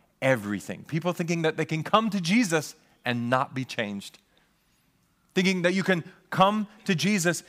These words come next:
be a Christian without being a disciple. Or thinking that our salvation doesn't actually transform us, that in walking with Jesus, we still have no real power over sin, that the best the gospel can really do is get us into heaven.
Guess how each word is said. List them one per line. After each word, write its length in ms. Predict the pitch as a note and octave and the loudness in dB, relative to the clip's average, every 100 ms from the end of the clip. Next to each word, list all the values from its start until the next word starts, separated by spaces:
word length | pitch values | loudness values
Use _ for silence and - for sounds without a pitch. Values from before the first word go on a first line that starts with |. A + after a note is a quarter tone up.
| _ C3+ | _ 0
be 180 | G3+ | 2
a 60 | G#3+ | 2
Christian 560 | - B3 A#3+ - F#3+ E3+ | 2 0 0 0 0 0
without 460 | E3 D#3 F#3 E3+ | 4 6 4 2
being 300 | F3+ F#3+ F3 | 0 0 0
a 40 | E3 | -2
disciple. 540 | D3 C#3+ C3+ - - _ _ _ _ _ _ _ _ _ _ - - | 2 2 2 -4 -16 _ _ _ _ _ _ _ _ _ _ -14 2
Or 320 | E3 D#3+ C3+ - | 4 4 0 -4
thinking 280 | F#3 F3+ F3+ | -2 0 4
that 200 | F3 - | 4 6
our 160 | D3+ E3 | 2 4
salvation 880 | G3 F3 E3 F#3+ F#3+ D#3 C3 C#3 - _ _ | 4 4 4 0 0 -2 -4 -6 -10 _ _
doesn't 280 | - F3 F#3+ | -2 0 2
actually 520 | - F3+ G#3+ - A3 G#3 | 4 4 2 -4 -2 -2
transform 640 | F#3+ E3 D3+ - A#2+ C3 | 0 0 -2 -6 -6 -4
us, 340 | C3 - - _ _ _ _ _ _ - - | -6 -8 -16 _ _ _ _ _ _ -20 0
that 260 | D3+ D#3+ D3+ | 4 4 2
in 160 | E3+ | 2
walking 380 | E3+ F#3+ G3+ G3 | 4 4 2 0
with 120 | F3+ | 0
Jesus, 440 | D3+ E3+ D3+ D3+ - | 0 -2 -2 -6 -4
we 100 | E3 | -2
still 220 | - F#3 | 2 4
have 160 | F3 | 4
no 160 | E3 F3 | 2 0
real 320 | C#3+ E3 G3+ | 2 2 2
power 440 | E3 E3+ E3 E3+ D3 | 4 4 4 2 0
over 260 | D#3 D3+ | 0 -2
sin, 360 | - B2 A#2+ C3 | -2 -2 0 0
that 120 | C#3+ | 0
the 80 | E3 | 4
best 340 | F3 F#3 - | 4 4 0
the 80 | F#3+ | -2
gospel 480 | E3 E3+ F#3 - F#3+ | 2 4 2 -2 -2
can 240 | G3 F#3+ | 0 0
really 320 | G3 A#3+ A#3+ | 2 2 2
do 220 | F3+ G#3+ G3+ | 0 0 0
is 140 | C#3+ | 0
get 200 | C#3 G#3 | 0 0
us 160 | G3+ G3 | 2 -2
into 260 | F#3+ D#3 | 0 0
heaven. 320 | A2+ G#2+ E2 | 2 -2 -4